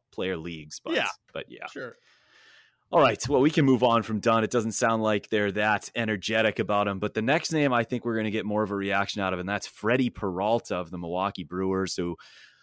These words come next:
Speaker 1: looks like he's finally added a third pitch, Alex.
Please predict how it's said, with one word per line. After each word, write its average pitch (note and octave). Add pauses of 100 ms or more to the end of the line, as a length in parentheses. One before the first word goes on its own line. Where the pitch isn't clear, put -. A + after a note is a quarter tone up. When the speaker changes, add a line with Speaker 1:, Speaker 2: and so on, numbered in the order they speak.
(140)
Speaker 1:
looks A#2
like F#3+
he's E3
finally F3+
added D#3+
a A2+
third D#3
pitch, -
Alex. -